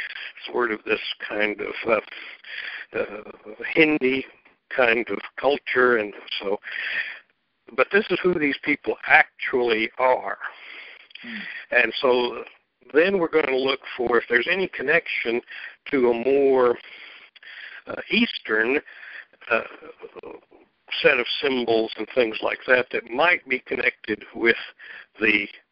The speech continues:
Speaker 1: Tarot, with these, with these symbols, the sort of a series of symbols. And so, uh, actually, Sigurd, Sigurd Agro didn't know anything about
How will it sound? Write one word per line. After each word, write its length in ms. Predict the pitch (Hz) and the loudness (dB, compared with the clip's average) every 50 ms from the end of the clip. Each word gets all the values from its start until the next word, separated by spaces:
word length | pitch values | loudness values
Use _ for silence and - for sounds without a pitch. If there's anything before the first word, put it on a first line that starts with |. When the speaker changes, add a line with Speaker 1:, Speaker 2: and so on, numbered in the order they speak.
| _ _ - | _ _ -4
Speaker 1:
Tarot, 400 | - 131 107 107 104 95 98 - _ _ _ _ - - _ _ _ - _ | -4 -2 2 2 0 0 -2 -10 _ _ _ _ -20 -20 _ _ _ -18 _
with 140 | - 117 - - | -4 -4 0 0
these, 200 | 127 117 117 - - - - - - - - - - - _ _ - - - - - - - - - - 117 | 0 0 0 -4 -4 -6 -6 -6 -4 -6 -6 -8 -10 -12 _ _ -18 -14 -10 -6 -4 -4 -4 -4 -6 -6 -6
with 120 | 117 110 - - | -6 -6 -2 -4
these 120 | 123 113 - - - | -4 -2 -2 -6 4
symbols, 540 | - 156 147 147 139 110 110 107 95 - - - - - - - - - - - - _ _ - | 4 4 4 4 0 0 0 -2 -2 -4 -12 -16 -16 -14 -14 -16 -14 -14 -16 -16 -18 _ _ 0
the 200 | 104 104 101 - - - - - | 2 2 2 0 -2 -6 -6 -4
sort 280 | - 113 110 104 95 | 0 2 2 4 4
of 140 | 107 104 95 - | 2 2 2 2
a 100 | 113 113 - - - - - - - - - - | 0 -2 -2 -4 -14 -18 -18 -12 -10 -8 -2 2
series 480 | 151 151 147 139 131 123 117 107 107 - - | 4 6 6 6 6 4 0 0 -2 -6 -8
of 60 | 104 - - - - | -10 -8 -8 -2 0
symbols. 420 | 135 127 123 117 104 - 107 - - - - - - _ - - - - - - - | 0 0 0 -2 -6 -8 -12 -12 -14 -18 -18 -18 -18 _ -14 -12 -10 -10 -10 -4 2
And 240 | 123 123 127 117 - - | 2 2 2 2 -2 0
so, 380 | - 143 135 135 135 127 127 131 | 2 4 6 6 6 6 4 4
uh, 280 | 127 123 123 123 123 131 | 4 2 2 2 2 2
actually, 580 | 135 143 180 185 - - - 160 151 147 139 131 - - - - _ - | 2 2 2 2 0 -2 0 2 4 4 2 2 -2 -8 -20 -16 _ -8
Sigurd, 420 | 131 139 180 - - - 175 - - - - | -2 -2 -2 -2 0 -4 -6 -4 -4 -4 -4
Sigurd 260 | 156 160 147 156 147 | -2 0 0 2 4
Agro 540 | 147 160 185 185 175 175 165 170 160 160 151 | 4 4 4 2 2 4 4 4 4 4 4
didn't 220 | 156 147 135 135 | 2 2 2 0
know 140 | 139 135 135 | 0 2 2
anything 300 | 147 143 - 156 139 139 | 2 2 2 0 0 0
about 280 | 139 - 156 156 143 | 0 0 0 0 0